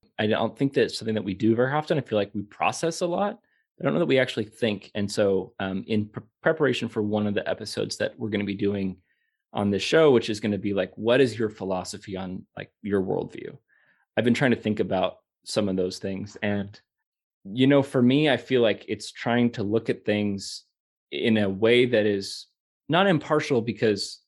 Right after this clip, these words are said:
I don't think I can truly be impartial, right? I mean, you, you can't really set all your biases aside, but try to look at things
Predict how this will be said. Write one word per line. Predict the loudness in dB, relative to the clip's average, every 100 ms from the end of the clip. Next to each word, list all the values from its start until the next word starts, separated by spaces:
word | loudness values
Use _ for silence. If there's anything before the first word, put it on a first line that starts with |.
| -14
I | -6 -4
don't | -2 -2
think | -2
I | -2
can | -2
truly | -4 -2 -2
be | 0 0 0
impartial, | -2 -2 -4 -4 -10
right? | -10 -8
I | -8
mean, | -6 -6
you, | -6 -8
you | -8
can't | -2 -4 -2
really | 0 2 2
set | 0 0
all | 0 0
your | -2
biases | -4 -6 -8 -10 -12 -14 -14
aside, | -4 -2 -2 -2
but | -6 -6 _ _ _ 0
try | 4
to |
look | 4 4
at | 0
things | 2 2 0